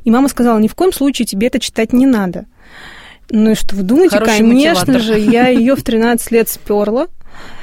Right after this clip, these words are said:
Speaker 1: и я ее прочитала взахлеб, эту книгу, и втайне от мамы. <laughs> Мам, если ты, ты услышишь, прости. Да, это было. Но и, э,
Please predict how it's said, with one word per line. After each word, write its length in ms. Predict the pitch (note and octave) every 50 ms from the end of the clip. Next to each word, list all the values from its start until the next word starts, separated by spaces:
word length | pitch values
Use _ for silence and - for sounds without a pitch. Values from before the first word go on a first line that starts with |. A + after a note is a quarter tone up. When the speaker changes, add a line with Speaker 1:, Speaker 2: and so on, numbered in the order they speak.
| - - - - -
Speaker 1:
и 260 | - A#3+ A#3+ B3 - - - -
я 260 | - A3+ A#3 A#3+ C4
ее 220 | C4 B3 G#3+ A#3 A3
прочитала 540 | - G#3+ G#3 - - - - A3+ G#3+ G#3+ G#3+
взахлеб, 520 | G3 G3 G#3+ G#3 - A3 G3+ F3 - - - - - - - - - - - -
эту 220 | G#3 - - F3+
книгу, 500 | - - A3+ C4 E4 F4 C#4 A#3+ G3+ - - _ _ _ _
и 580 | - - A3+ A3 A3+ A3+ A#3 A#3 A#3 A#3 A3+ - - - - - - - - - - - - - - - - - - - - - -
втайне 420 | - - - G3+ F#3+ F#3+ F#3 F3
от 100 | - -
мамы. 280 | - G#3 C4+ D4+ C4 C4 - - - - - - -
<laughs> 360 | D4+ C4+ C4+ B3+ - - -
Мам, 260 | - A#3+ A#3+ A3 G#3 G#3+
если 240 | G#3 G#3+ - - - -
ты, 200 | G3 F#3+ - -
ты 160 | - - G3
услышишь, 440 | F#3+ G3+ - - F#3+ - - - -
прости. 520 | - - - G#3 - - - C#4+ D4+ E4 - - F#4 G4 G4 E4+ D#4 C4 -
Да, 180 | - - -
это 160 | - G3+ - G#3+
было. 400 | F#3 A#3 D4 F4 E4 D4+ D4 D4+ - - - - - - - - - -
Но 420 | - A#3 A#3 C4 C#4+ D4+ D4 C#4+ A#3+ -
и, 440 | A#3+ B3 B3+ C4 C4+ C4+ C4 A#3+ - -
э, 300 | - G#3 G#3 G#3 G#3 G3+